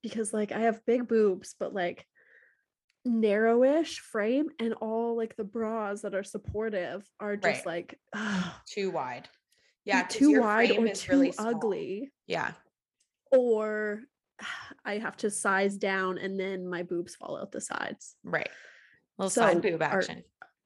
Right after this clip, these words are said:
Speaker 1: <sighs> side boobs, super sexy, not so much at the gym when you're benching and they're literally spilling out the
Speaker 2: Right.
Speaker 1: sides.
Speaker 2: <laughs>
Speaker 1: So these are specifically, like, workout,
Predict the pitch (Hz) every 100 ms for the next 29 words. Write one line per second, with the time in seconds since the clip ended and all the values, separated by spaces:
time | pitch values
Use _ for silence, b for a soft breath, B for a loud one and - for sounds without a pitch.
0 | - - - - 240 277 - - 196 220
1 | 285 285 - 233 220 208 220 226 - 175
2 | 175 196 185 - 196 202 208 202 185 254
3 | 240 202 196 190 202 214 - 208 202 202
4 | 202 208 233 185 196 - - 180 180 131
5 | 95 - - - - - - - - -
6 | B B B B B B - 480 254 240
7 | 233 233 214 - 233 226 220 - 214 185
8 | 175 - - - - - 269 285 -